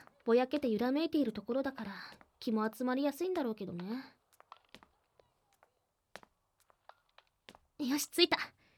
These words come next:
ここの教室だよ。<laughs> 普段は閉められてるんだけど、ここの窓は実は鍵がかからないんだ。よ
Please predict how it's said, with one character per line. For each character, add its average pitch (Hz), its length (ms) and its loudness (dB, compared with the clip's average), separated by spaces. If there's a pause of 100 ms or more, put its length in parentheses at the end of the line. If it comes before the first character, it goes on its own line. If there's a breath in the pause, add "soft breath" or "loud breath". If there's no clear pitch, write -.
(500)
こ 349 120 8
こ 403 100 8
の 403 100 10
教 427 200 12
室 427 120 2
だ 403 100 10
よ。 415 140 10 (1900)
<laughs> 440 680 0 (1400 loud breath)
普 294 200 6
段 247 220 4
は 202 80 2
閉 254 200 4
め 285 100 8
ら 320 100 6
れ 339 80 8
て 320 100 4
る 247 140 8
ん - 20 4
だ 240 100 4
け 233 120 -2
ど、 220 80 0 (1000 loud breath)
こ 240 160 6
こ - 160 4
の 247 140 6
窓 277 240 8
は 240 140 6
実 262 380 4
は 294 120 8
鍵 285 280 8
が 294 120 8
か - 100 -2
か 349 140 4
ら 440 100 8
な 480 140 8
い 403 100 8
ん 320 80 4
だ。 320 100 2
よ 339 60 2